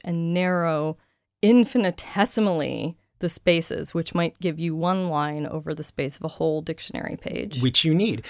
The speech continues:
Speaker 1: Yeah.
Speaker 2: Uh, and this is my favorite task in working on dictionaries. I love, 'cause it's one of the few I still do on paper.
Speaker 1: Mm-hmm.
Speaker 2: Um, here's a fun anecdote.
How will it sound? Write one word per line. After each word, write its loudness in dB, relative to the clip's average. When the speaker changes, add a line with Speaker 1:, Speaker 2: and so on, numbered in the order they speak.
Speaker 1:
Yeah. -2
Speaker 2:
Uh, 6
and 8
this 6
is 2
my 4
favorite 4
task -6
in 0
working -2
on -4
dictionaries. -4
I 6
love, 6
'cause 6
it's 0
one 8
of 6
the 6
few 2
I 4
still 2
do 4
on 2
paper. -4
Speaker 1:
Mm-hmm. 2
Speaker 2:
Um, 2
here's 4
a 0
fun -4
anecdote. -10